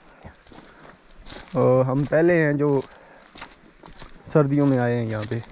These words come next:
मुकामी लोग सारे हैरान होते हैं कि सर्दियों में क्यों आए हैं। ये जो सारे सामने नज़र आ रहे हैं बड़े,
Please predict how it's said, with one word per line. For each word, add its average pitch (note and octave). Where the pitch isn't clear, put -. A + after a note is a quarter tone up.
मुकामी D3+
लोग D#3
सारे D#3
हैरान C#3+
होते C#3+
हैं C#3+
कि C#3+
सर्दियों C3+
में C3+
क्यों D#3+
आए A#2
हैं। G2+
ये E3+
जो E3+
सारे E3
सामने F3+
नज़र D#3+
आ D3
रहे D3+
हैं D3
बड़े, D3+